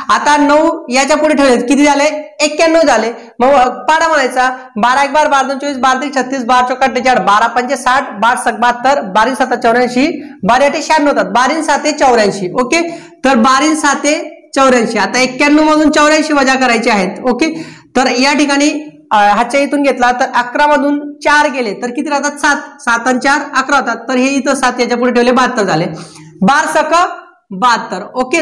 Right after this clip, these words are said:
तर हे तुमचं उत्तर आहे दोनशे शहात्तर, या ठिकाणी उत्तर आलेलं आहे. म्हणजे या पूर्ण संख्येला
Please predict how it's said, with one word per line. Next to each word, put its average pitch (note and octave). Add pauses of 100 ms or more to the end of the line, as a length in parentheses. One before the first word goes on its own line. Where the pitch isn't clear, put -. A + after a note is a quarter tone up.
तर C4+
हे A#3+
तुमचं B3+
उत्तर B3+
आहे C4
दोनशे B3
शहात्तर, A3
या A3
ठिकाणी G#3
उत्तर G3
आलेलं F#3
आहे. G3
म्हणजे G3
या A3
पूर्ण A3
संख्येला G#3+